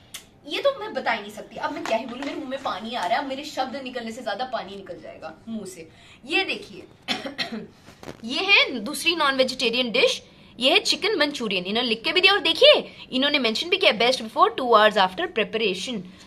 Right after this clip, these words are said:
तो दो घंटे के अंदर अंदर consume कर लीजिए बनने के तुरंत, दो घंटे के अंदर, लिख कर भी दिया है इन्होंने। चलिए फिर जंगली तरीके से मैं खोलूंगी क्योंकि मैं wait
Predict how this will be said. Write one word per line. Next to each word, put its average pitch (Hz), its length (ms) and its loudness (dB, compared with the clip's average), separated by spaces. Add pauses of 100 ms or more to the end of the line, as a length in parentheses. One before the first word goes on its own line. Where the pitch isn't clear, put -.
तो 294 60 -6
दो 294 300 4
घंटे 269 420 -6
के 330 240 -4 (300)
अंदर 277 220 -2
अंदर 330 220 0
consume 330 340 -4
कर 294 160 -4
लीजिए 359 260 -2
बनने 294 340 -6
के 240 140 -10
तुरंत, 226 380 -8 (300)
दो 262 100 -6
घंटे 277 320 -6
के 226 100 -8
अंदर, 196 260 -10 (160)
लिख 175 220 -16
कर 302 120 -4
भी 370 120 -4
दिया 262 180 -4
है 202 140 -6
इन्होंने। 156 320 -16 (420)
चलिए 233 400 -8 (140)
फिर 571 180 2
जंगली 254 260 -8
तरीके 220 260 -8
से 262 120 -4
मैं 254 100 -8
खोलूंगी 320 440 -6
क्योंकि 202 220 -10
मैं 208 140 0 (380)
wait 359 260 -2